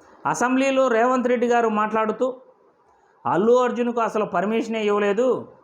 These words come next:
అయినా ఆయన సినిమా థియేటర్ కాడికి వచ్చి రోడ్ షో చేశాడు, రోడ్ షో చేసిన తర్వాత లోపలికి వెళ్ళాడు, లోపలికి వెళ్ళిన తర్వాత బయట మహిళ చనిపోవటం జరిగింది, తొక్కిసలాట జరగటం జరిగింది, తొక్కిసలాటలో ఆ మహిళ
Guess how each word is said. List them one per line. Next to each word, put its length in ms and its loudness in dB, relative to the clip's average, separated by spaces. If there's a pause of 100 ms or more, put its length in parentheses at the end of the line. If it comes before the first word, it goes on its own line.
(400)
అయినా 320 0
ఆయన 600 -2 (440)
సినిమా 320 0
థియేటర్ 420 0
కాడికి 520 -2 (320)
వచ్చి 380 2
రోడ్ 280 2
షో 140 0
చేశాడు, 720 0 (300)
రోడ్ 260 2
షో 120 0
చేసిన 380 -2
తర్వాత 360 0
లోపలికి 480 0
వెళ్ళాడు, 580 0 (320)
లోపలికి 440 0
వెళ్ళిన 220 0
తర్వాత 360 -2
బయట 400 -2 (1080)
మహిళ 280 0
చనిపోవటం 600 0
జరిగింది, 420 -2
తొక్కిసలాట 580 -2
జరగటం 400 -4
జరిగింది, 440 -4
తొక్కిసలాటలో 720 -2
ఆ 200 0
మహిళ 480 -2